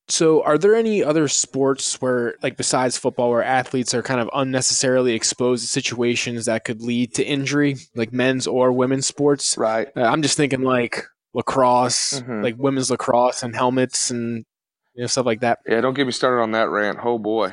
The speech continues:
Speaker 2: Uh, <laughs> why,
Speaker 1: <laughs>
Speaker 2: why they don't mandatory have, mandatory have helmets just makes me ill. Um, but yeah, you're talking, if, if, if the point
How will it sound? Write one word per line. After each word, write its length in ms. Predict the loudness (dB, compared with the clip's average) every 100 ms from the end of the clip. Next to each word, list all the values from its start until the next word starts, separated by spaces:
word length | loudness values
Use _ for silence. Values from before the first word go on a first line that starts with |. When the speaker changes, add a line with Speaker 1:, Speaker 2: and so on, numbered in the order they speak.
| -6
Speaker 2:
Uh, 240 | -2 -2 -2 -8 -16 -20
<laughs> 340 | _ -20 -14 -4
why, 200 | -2 -2 -2
Speaker 1:
<laughs> 100 | -2
Speaker 2:
why 300 | 0 0 2
they 200 | 0 0
don't 260 | -2 -4 -4
mandatory 580 | -6 -6 -6 -6 -4
have, 220 | -4 -6 -8 _ -12
mandatory 420 | -12 -8 -6 -6
have 100 | -6
helmets 360 | -8 -10 -14
just 180 | -18 -20 _ _
makes 240 | -14 -12 -8
me 180 | -10 -10 _ -10
ill. 340 | -6 -4 -6 -10 _ _ _
Um, 400 | 0 0 0 -4 -14 _ _
but 100 | -6
yeah, 340 | -2 2 2 0
you're 200 | -4 -6
talking, 460 | -4 -4 -4 -10 -14 _
if, 140 | -14 -8
if, 220 | -10 -10 _ -8
if 160 | -6
the 100 | -8
point 420 | -6 -4 -2 -2